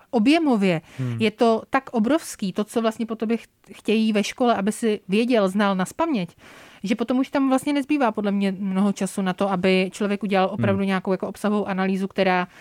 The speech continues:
Speaker 1: eh, jde do hloubky.
Speaker 2: Hmm.
Speaker 1: Takže, eh, víš co, ono, přečíst si knihu, podívat se na film, jako je to záležitost několika týdnů třeba klidně pro
Speaker 2: Jo.
Speaker 1: někoho, že jo, takže
Speaker 2: Takže, jakoby, no, to mi to třeba chybí. A tak te-, také bych chtěl říct, že bych byl hrozně rád, kdyby školy začaly víc, jakoby, nás připravovat na to, že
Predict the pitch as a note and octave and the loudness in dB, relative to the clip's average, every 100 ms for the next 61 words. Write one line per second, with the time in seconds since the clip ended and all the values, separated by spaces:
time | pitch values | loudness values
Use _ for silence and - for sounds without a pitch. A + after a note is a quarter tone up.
0 | - - - F#3+ F#3 F#3 F3+ F#3+ F#3+ E3 | -20 -20 -8 0 2 4 2 2 2 2
1 | E3+ F3+ A#2 G#2+ D#3+ F3+ G3+ F#3+ F#3+ F#3+ | -2 -2 -2 -2 -2 0 2 2 0 -4
2 | F#3+ F#3 F3+ F3+ F3+ G3+ - E3 D#3+ F#3 | -2 0 -2 -4 -8 -10 -8 -6 -4 -6
3 | - _ _ - A3 A3+ - - G3+ G3 | -8 _ _ -6 -2 -4 -4 -4 0 2
4 | G#3 A3+ - - - - G#3 G#3+ A3+ A3+ | 2 0 -4 -18 -20 -6 -2 0 0 -2
5 | B3 G3+ - G#3+ G#3+ A3+ F3 - - G3+ | -4 -4 -2 0 0 -2 -6 -18 -12 -8
6 | A3 A3 A3 B3 A#3 A3 A3 A3 A3 C4 | -4 -4 -2 -2 -2 -2 -2 0 0 -2
7 | A#3+ A3+ B3 B3 B3+ A#3+ F3 C#3+ E3+ D#3+ | -6 -4 -2 -2 -2 -2 -2 -4 -6 -4
8 | E3 E3 E3 E3 C#3 D#3+ E3 F3 D3+ D#3+ | -4 -6 -4 -4 -4 -2 -4 -4 -6 -8
9 | E3 E3+ - B2+ A#2 C#3 - - C3+ C3+ | -8 -8 0 0 2 0 -2 -6 -4 -2
10 | - C#3+ C#3+ C#3 C#3 C#3 C#3 D#3 E3 D#3+ | -2 -2 0 0 2 0 0 0 0 0
11 | D#3+ B2 A2 - C#3 D3 A2 - C3+ C3 | 0 0 0 0 0 0 -2 -2 -2 0
12 | - B2+ B2 B2+ B2 B2 A#2+ B2 A#2+ A#2+ | 2 2 2 0 2 2 2 2 2 2
13 | A#2 A#2 - A#2+ A2+ A#2+ A#2 A2 A2+ A#2 | 0 -2 -2 -2 0 -2 -2 -2 -4 0
14 | A#2+ A#2+ - - A#2+ A2+ A2+ - A2 A#2 | 0 0 -4 -2 0 2 0 0 2 2